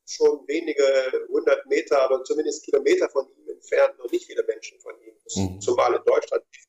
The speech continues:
Speaker 1: gar niemand. Also da war von Guru sicherlich noch nicht, ähm, groß die Rede.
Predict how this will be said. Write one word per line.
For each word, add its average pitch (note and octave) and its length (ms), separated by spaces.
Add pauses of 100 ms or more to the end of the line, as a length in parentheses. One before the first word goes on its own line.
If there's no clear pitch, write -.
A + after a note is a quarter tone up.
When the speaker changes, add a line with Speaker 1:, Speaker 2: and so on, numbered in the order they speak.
(360)
Speaker 1:
gar A2 260
niemand. C3+ 320
Also B2 220
da C3+ 140
war C#3+ 180
von - 280
Guru E3 460 (420)
sicherlich C#3+ 560
noch A#2+ 180
nicht, - 340
ähm, A#2+ 600 (360)
groß B2+ 320
die B2 100
Rede. F3+ 540